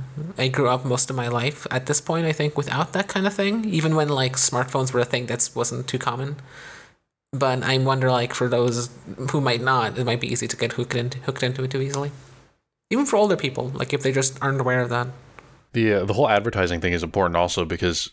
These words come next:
Speaker 2: very rarely do people act on an advertisement the first time they see it. That's why you see Coke ads still. Like, we all know Coke exists, right? They, they have to keep advertising and keep awareness up. You ve-, you will, the first time you see a car commercial,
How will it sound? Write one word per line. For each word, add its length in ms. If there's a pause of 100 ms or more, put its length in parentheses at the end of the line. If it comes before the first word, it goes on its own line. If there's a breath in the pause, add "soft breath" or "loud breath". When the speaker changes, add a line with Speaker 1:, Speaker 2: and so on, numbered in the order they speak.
Speaker 2:
very 500
rarely 540
do 160
people 400
act 500
on 160
an 80
advertisement 680
the 80
first 340
time 220
they 120
see 240
it. 180 (280 loud breath)
That's 180
why 60
you 100
see 140
Coke 260
ads 300
still. 180
Like, 180
we 80
all 140
know 220
Coke 280
exists, 480
right? 280 (640 soft breath)
They, 500
they 140
have 140
to 80
keep 200
advertising 640
and 80
keep 200
awareness 480
up. 240 (260 loud breath)
You 140
ve-, 160
you 180
will, 260 (260)
the 120
first 260
time 240
you 120
see 200
a 60
car 240
commercial, 640